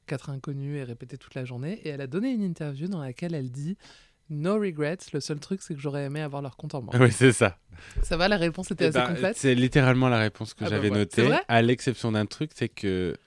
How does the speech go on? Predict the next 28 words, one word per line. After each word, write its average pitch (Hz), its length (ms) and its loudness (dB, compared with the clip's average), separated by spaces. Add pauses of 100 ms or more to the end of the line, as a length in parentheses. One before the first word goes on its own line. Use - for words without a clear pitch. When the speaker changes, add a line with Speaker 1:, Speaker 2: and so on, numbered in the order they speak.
Speaker 2:
bah, 95 160 -2
d'ailleurs, 87 260 -4
ça 95 120 -8
peut - 120 -10
faire - 160 -4
l'objet 87 220 -2
d'une 85 200 -8
question. 107 440 -10 (100)
Speaker 1:
Allez. 127 440 -10
Speaker 2:
Quel 101 180 -2
était 104 440 -4
le 87 180 -6
nom 85 260 -6 (180)
original 85 520 -6 (260)
du 85 160 -8
groupe, - 300 -10 (140)
les 101 100 -2
Spice 104 320 0
Girls ? 90 220 2 (320)
Speaker 1:
Touch. - 440 -8 (220)
Speaker 2:
Bonne 92 280 2
réponse. 98 580 -2
Speaker 1:
<laughs> - 880 2 (720)
Speaker 2:
Donc, 143 320 4
je 135 100 6
vais 135 120 4
te 117 100 -4
poser 107 280 0